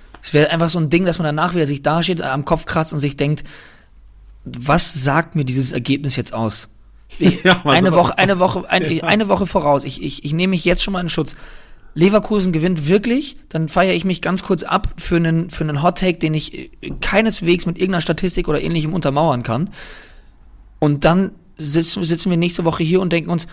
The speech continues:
Speaker 1: so, was machen wir jetzt damit?
Speaker 2: Genau.
Speaker 1: Wir werden einfach sagen, keine Ahnung.
Speaker 2: Ja, ist richtig. Weil, genau, ja, weil du dann halt wieder vor der Problematik stehst,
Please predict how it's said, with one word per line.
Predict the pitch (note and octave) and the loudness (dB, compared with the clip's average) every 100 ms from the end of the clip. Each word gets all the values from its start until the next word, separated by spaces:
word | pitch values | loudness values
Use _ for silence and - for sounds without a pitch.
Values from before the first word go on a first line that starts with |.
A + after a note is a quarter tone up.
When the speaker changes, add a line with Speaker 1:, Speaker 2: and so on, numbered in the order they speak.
| - - | -18 -16
Speaker 1:
so, | - C3 F2 - - - | 0 2 2 -2 -18 -8
was | - D#3 | -2 2
machen | D3 C#3 B2 | 2 0 0
wir | |
jetzt | G2+ - | -2 -2
damit? | G2+ G2+ - - | -2 -2 -4 -6
Speaker 2:
Genau. | B2 B2+ | -2 2
Speaker 1:
Wir | A2 | 2
werden | C3 C#3 | 2 0
einfach | D#3+ E3+ | 0 0
sagen, | - C3 D#3 D#3+ - | 2 0 0 -4 -10
keine | - D3+ D3 D3 | -6 -2 0 -2
Ahnung. | A#2+ A2 F#2+ F2+ - - - - - - - - - - - - - - - | -2 -4 -6 -10 -18 -20 -20 -20 -20 -20 -16 -14 -14 -20 -20 -20 -20 -12 -2
Speaker 2:
Ja, | A2 | 0
ist | A2 C#3+ | 2 0
richtig. | - A2 - | 2 0 2
Weil, | A2+ A#2 B2 | 0 2 0
genau, | B2+ D3+ A#2+ - - | 2 2 2 -2 0
ja, | C3 | 2
weil | C#3+ | 4
du | C3 | 2
dann | E3+ | 2
halt | F3 D3 | 2 2
wieder | D#3+ | 0
vor | D3+ | 2
der | C#3+ | 0
Problematik | C#3 C#3+ C3 D3 C#3+ | 0 0 2 2 0
stehst, | - C#3+ D3+ | 0 0 0